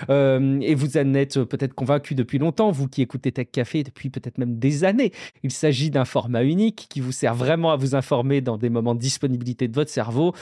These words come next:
tout en passant, j'espère, un bon moment durant, par exemple, bah, vos trajets, vos trajets en voiture, dans les transports,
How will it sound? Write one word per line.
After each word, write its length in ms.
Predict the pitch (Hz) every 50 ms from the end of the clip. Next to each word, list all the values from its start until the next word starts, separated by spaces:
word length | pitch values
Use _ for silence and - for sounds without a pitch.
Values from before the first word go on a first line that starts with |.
| - - _ _ _ _ _
tout 240 | - 185 196 202 185 190 - _ -
en 240 | 180 175 180 175 151
passant, 640 | - _ 160 139 - - 185 190 196 202 185 - _
j'espère, 760 | _ - 165 214 214 - - 196 185 185 190 180 - - _ _
un 180 | - 139 151 160
bon 300 | 139 127 127 147 170 170
moment 420 | 170 180 165 147 143 147 151 147
durant, 300 | 139 123 131 123 127 135
par 180 | 131 117 95 107
exemple, 480 | 117 117 117 123 139 - - 117 113
bah, 220 | 107 107 104 101 101
vos 180 | 101 110 113
trajets, 500 | 110 - - 147 160 151 - 147 143 139
vos 120 | 143 113 107
trajets 240 | - 127 113 127 110
en 40 |
voiture, 540 | 107 120 151 147 - - 139 135 135 131 127
dans 80 | 110 104
les 120 | 104 110
transports, 540 | - 143 165 151 - - 156 156 151 151